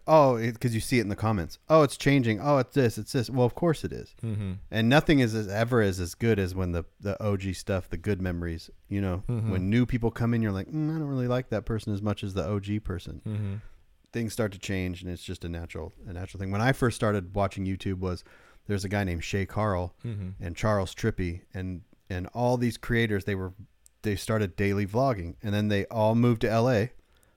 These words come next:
Speaker 1: one, you know, from all these different areas, and they created a media company, and they were making, like, skits, and they were making sl-, like, s-, short films type things, and, and then that same thing happened to them. Each of 'em started to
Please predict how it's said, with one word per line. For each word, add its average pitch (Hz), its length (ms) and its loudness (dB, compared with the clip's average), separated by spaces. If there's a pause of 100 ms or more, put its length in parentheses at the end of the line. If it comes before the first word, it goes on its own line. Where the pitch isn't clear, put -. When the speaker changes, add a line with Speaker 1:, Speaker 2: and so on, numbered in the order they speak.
(100)
Speaker 1:
one, 98 260 -2
you 110 100 -2
know, 98 140 0
from 92 260 -6
all 107 140 -4
these 104 160 -4
different 107 300 -2
areas, 101 340 -2
and 98 120 -4
they 92 80 -2
created 92 440 -4
a - 20 0
media 113 380 4
company, 87 380 -4
and 98 120 -2
they 98 80 2
were 95 120 0
making, 95 380 -4
like, 90 240 -6 (280)
skits, - 580 2
and 98 100 -2
they 98 80 0
were 98 100 0
making 101 360 -4
sl-, - 500 -4
like, 113 180 -6
s-, - 340 -14
short - 400 -4
films 139 420 0
type 104 320 -4
things, 92 300 -6
and, 90 100 -8 (580)
and 113 140 0
then 110 140 4
that 107 140 0
same 107 240 0
thing 110 140 0
happened 110 300 0
to 104 60 -2
them. 98 340 -2 (800)
Each 113 220 0
of 107 100 2
'em 101 100 -2
started 101 440 -4
to 90 280 -4